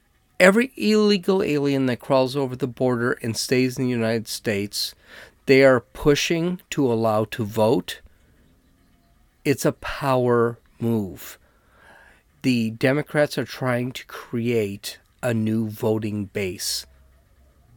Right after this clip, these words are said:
And it, it's really scary, and it's scary because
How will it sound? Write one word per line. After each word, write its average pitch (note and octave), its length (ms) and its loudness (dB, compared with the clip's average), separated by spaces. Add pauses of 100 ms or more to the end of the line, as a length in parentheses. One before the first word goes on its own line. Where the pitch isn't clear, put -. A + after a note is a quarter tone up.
(500)
And C3+ 320 0
it, D3+ 280 0
it's - 260 -2
really C3 380 4
scary, F#3 600 0
and C3 180 -4
it's C3 80 -6
scary F#3 440 -4
because - 800 -6